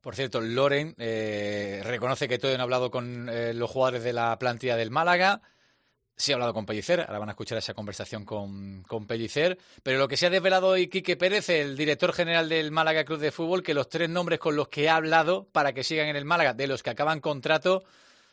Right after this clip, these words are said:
pues son Lago Junior, Yáñez y Rubén Castro. Son los tres nombres con los que ha hablado.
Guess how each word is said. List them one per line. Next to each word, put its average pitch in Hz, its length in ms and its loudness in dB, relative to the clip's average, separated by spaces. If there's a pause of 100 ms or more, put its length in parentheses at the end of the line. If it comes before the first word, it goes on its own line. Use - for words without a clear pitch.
(560)
pues - 440 -2
son 151 300 0
Lago 160 240 4
Junior, 180 500 0
Yáñez 170 640 0
y 196 300 -2
Rubén 147 600 -2
Castro. - 540 2 (140)
Son 175 240 0
los 165 100 2
tres 180 160 -2
nombres 190 240 -2
con 170 100 0
los 139 120 -2
que 147 80 0
ha - 20 6
hablado. 101 320 -2